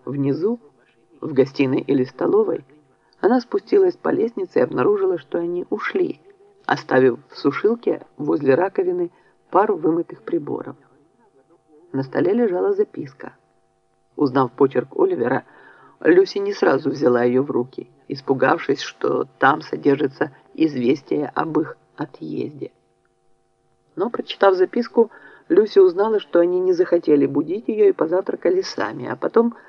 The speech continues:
воспользовавшись прекрасной погодой, пошли смотреть футбольный матч, который начинался в одиннадцать часов. Твёрдым, убористым почерком муж писал, что они придут – есть праздничную индейку в половине второго.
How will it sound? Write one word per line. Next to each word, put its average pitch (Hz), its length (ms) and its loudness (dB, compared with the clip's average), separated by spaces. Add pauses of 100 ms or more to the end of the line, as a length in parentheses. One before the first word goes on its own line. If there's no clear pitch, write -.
(240)
воспользовавшись 143 880 4
прекрасной 135 540 -2
погодой, 233 460 2
пошли 214 360 -2
смотреть 170 440 0
футбольный 135 540 0
матч, 120 500 -6 (400)
который 135 300 0
начинался 156 560 -2
в 113 40 0
одиннадцать 151 520 -4
часов. - 420 -12 (1700)
Твёрдым, 143 500 2
убористым 147 680 0
почерком - 560 0
муж 156 240 0
писал, 120 380 0
что - 200 -2
они 147 240 0
придут – 135 540 -2 (560)
есть 147 500 0
праздничную 190 720 2
индейку 135 500 -2
в 135 80 -16
половине 151 480 2
второго. - 520 -8